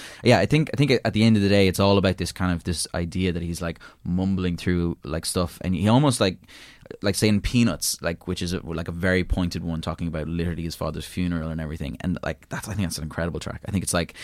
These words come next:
you know, it's almost like he's kinda halfway through it and there's all this, this really, really normal stuff going on. And then by the end of the track, he's just kind of, like,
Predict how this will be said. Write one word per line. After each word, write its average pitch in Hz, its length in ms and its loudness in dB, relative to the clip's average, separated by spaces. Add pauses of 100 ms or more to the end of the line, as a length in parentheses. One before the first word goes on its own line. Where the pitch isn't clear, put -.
(260)
you 90 80 -2
know, 80 180 -2
it's 85 160 -4
almost 92 240 0
like 87 100 -4
he's 87 140 -6
kinda 92 180 -4
halfway 95 380 0
through 92 360 0
it 87 100 2
and 82 120 -2
there's 82 120 -6
all 87 140 0
this, 82 160 -4
this 82 220 -4
really, 85 240 0
really 85 220 0
normal 85 280 0
stuff 80 240 -4
going 82 240 -2
on. 82 240 0 (260)
And 104 100 2
then 120 80 6
by 110 80 6
the 95 80 4
end 98 80 6
of 87 80 2
the 90 60 2
track, 117 260 2
he's 90 180 -2
just 117 160 -2
kind 110 160 2
of, 95 80 -2
like, 90 260 -2